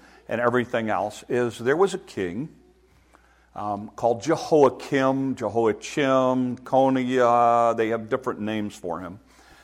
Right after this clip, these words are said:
But he is mentioned, um, in, uh, Jer-, I think it's Jeremiah, uh, and there's a curse put upon him. He disobeyed God, and there was a curse put upon him. And the curse that was put upon him was,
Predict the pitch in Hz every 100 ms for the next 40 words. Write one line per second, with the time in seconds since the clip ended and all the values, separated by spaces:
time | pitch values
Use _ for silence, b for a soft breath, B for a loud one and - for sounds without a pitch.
0 | b - 113 117 - - 175 170 131 135
1 | 175 185 - 107 131 - - 127 113 110
2 | 110 110 - _ - 120 117 113 104 104
3 | 104 101 120 131 - 117 107 - 90 82
4 | 80 85 - b b _ 113 110 107 107
5 | b b b b _ 139 139 139 139 -
6 | b b b _ - 151 151 151 - 208
7 | - - 117 - 87 - - _ b b
8 | b b b b b - 135 151 208 208
9 | 147 120 110 98 123 139 123 127 127 180
10 | 170 - 120 101 101 113 139 123 202 233
11 | 190 143 - 185 - 113 107 104 92 107